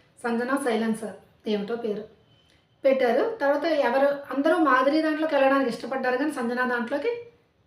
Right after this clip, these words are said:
వెళ్ళడానికి ఇష్టపడరు. మాధురి మాట్లాడి అంటే, "ఏ రా" అని చెప్పి అంటుంది కానీ చాలా ఇదిగా ఫన్నీగా ఆడికి అందరినీ తెచ్చుకుంది. సంజన దాంట్లో డెమో ఉన్నారు, రీతు ఉన్నాడు, తర్వాత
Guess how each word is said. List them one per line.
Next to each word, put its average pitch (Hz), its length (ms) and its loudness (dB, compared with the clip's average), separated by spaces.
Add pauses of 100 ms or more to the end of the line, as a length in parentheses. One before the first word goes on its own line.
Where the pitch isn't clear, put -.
(540)
వెళ్ళడానికి 254 420 0
ఇష్టపడరు. 220 260 -4
మాధురి 277 420 2
మాట్లాడి 269 800 0
అంటే, 349 380 -8 (500)
"ఏ 254 460 0
రా" 226 60 0
అని 294 280 2
చెప్పి 285 200 -2
అంటుంది 294 320 -2
కానీ 359 360 -4
చాలా 339 260 -2 (100)
ఇదిగా 247 240 -2
ఫన్నీగా 269 540 -2
ఆడికి 277 280 -2
అందరినీ 240 340 -4
తెచ్చుకుంది. 214 480 -8 (560)
సంజన 262 320 -2
దాంట్లో 277 600 0
డెమో 233 400 0
ఉన్నారు, 269 380 -2
రీతు 240 200 -2
ఉన్నాడు, 254 460 -8
తర్వాత 226 540 -8